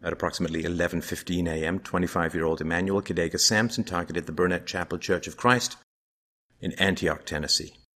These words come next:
Wearing a neoprene ski mask and carrying two pistols, Sampson fatally wounded Melanie Smith Crow, thirty-nine, in the church parking lot before entering the church and opening fire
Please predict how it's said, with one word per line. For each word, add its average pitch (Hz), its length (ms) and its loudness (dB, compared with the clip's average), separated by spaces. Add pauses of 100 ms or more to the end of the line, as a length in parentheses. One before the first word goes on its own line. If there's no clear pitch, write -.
(580)
Wearing 110 280 10
a 98 40 6
neoprene 104 460 6
ski 127 260 6
mask 104 320 4
and 92 100 0
carrying 90 320 2
two 92 140 0
pistols, - 480 0
Sampson 92 360 0
fatally 98 400 0
wounded 87 340 0
Melanie 87 340 2
Smith - 300 -2
Crow, 107 240 2
thirty-nine, 90 680 0 (580)
in 95 140 0
the 82 80 -2
church - 500 2 (200)
parking 92 340 0
lot 82 300 -2
before 95 320 2
entering 98 260 2
the 95 80 -4
church 85 340 0
and 87 100 -4
opening 90 300 2
fire 101 460 -2